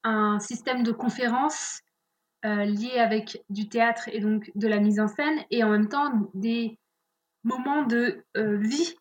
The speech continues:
personnelle au milieu de tout ça. Donc ça allie les trois, ce qui permet de, de créer de, quelque chose d'un peu ludique au milieu de tout ça, et permet de faire passer des messages, en fait, plus facilement.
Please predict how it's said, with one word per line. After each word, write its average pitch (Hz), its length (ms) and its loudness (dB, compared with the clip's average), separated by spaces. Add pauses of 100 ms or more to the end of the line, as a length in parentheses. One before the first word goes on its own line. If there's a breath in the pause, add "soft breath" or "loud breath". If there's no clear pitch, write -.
(180)
personnelle 277 840 0
au 240 80 0
milieu 247 260 2
de 247 60 -6
tout - 140 -10
ça. 311 220 2 (320 loud breath)
Donc 208 140 -4
ça 202 260 2
allie 226 300 -2
les 233 140 -2
trois, 339 260 -2
ce - 80 -10
qui - 160 -10
permet 226 360 0
de, 220 220 2 (800)
de 214 140 4
créer 233 260 2
de, 226 120 0
quelque 240 180 -4
chose 254 160 -4
d'un 214 160 4
peu 247 120 -4
ludique 240 680 -2
au 220 100 0
milieu 226 260 4
de 220 80 -10
tout - 120 -10
ça, - 280 0 (400 soft breath)
et 214 180 -4
permet 226 240 -2
de 240 60 -12
faire 233 200 -8
passer 254 300 -2
des 302 100 -2
messages, 254 420 0
en 226 100 -2
fait, 226 160 -4 (120)
plus 226 120 -12
facilement. 233 600 -4